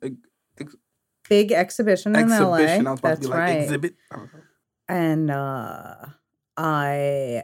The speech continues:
Speaker 2: am dropping the claw money, and I am listed as Claudia Gold, and I'm sure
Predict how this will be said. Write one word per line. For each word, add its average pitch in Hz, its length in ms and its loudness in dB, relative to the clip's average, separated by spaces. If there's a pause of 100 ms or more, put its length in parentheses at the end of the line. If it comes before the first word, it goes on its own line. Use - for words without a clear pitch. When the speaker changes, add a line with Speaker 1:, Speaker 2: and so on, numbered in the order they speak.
(100)
Speaker 2:
am 156 240 -2
dropping 165 600 2
the 185 60 2
claw 180 300 2
money, 160 400 2
and 160 160 -6
I 151 160 -2
am 143 540 -2 (200)
listed 196 640 4
as 160 220 -4
Claudia 170 500 2
Gold, 151 460 0
and 151 120 0
I'm 147 100 -2
sure 156 320 0